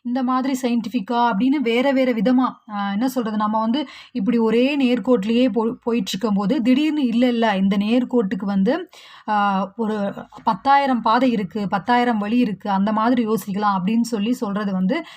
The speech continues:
எனக்கு தெரிஞ்சு இந்த பணம் சார் உளவியல் தான். So, ரொம்ப, ரொம்ப நான் ஹாப்பியா ஃபீல் பண்றேன் இந்த புக்கை வந்து நான் உங்களுக்கு வந்து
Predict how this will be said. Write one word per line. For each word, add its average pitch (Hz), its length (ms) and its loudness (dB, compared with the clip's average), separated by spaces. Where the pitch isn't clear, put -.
எனக்கு 208 280 -4
தெரிஞ்சு 254 240 2
இந்த 254 180 0
பணம் 196 240 0
சார் 208 220 -2
உளவியல் 185 400 -2
தான். 226 240 0
So, 240 180 -2
ரொம்ப, 226 260 2
ரொம்ப 254 200 2
நான் 247 160 0
ஹாப்பியா 196 400 -2
ஃபீல் 202 140 -4
பண்றேன் 196 540 0
இந்த 190 220 0
புக்கை 196 300 -2
வந்து 208 240 0
நான் 202 240 0
உங்களுக்கு 180 340 -4
வந்து 180 560 -2